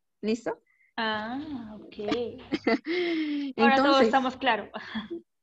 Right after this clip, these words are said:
Speaker 1: sí, lo ideal es que todo quede claro. Entonces, chicos, ¿quiénes tienen? Bueno, John me dijo que lo esperara un momentico mientras se conecta por el computador.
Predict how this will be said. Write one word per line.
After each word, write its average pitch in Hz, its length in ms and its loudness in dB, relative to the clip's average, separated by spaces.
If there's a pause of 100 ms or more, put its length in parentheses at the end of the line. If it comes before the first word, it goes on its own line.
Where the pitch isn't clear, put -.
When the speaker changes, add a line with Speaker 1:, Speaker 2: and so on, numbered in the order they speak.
(160)
Speaker 1:
sí, 190 300 -4
lo 202 120 2
ideal 202 240 4
es 214 120 -4
que 247 100 0
todo 233 340 2
quede 214 240 0
claro. 165 320 -4 (420)
Entonces, 254 600 2
chicos, 294 480 0
¿quiénes 254 400 -2
tienen? 262 340 0
Bueno, 240 220 0 (260)
John 254 220 6
me 254 80 2
dijo 269 180 6
que 277 80 2
lo 262 60 4
esperara 254 380 4
un 202 40 0
momentico 220 500 0
mientras 240 360 0
se 214 80 -4
conecta 196 500 -4
por 196 160 -4
el 202 140 -2
computador. 233 720 -2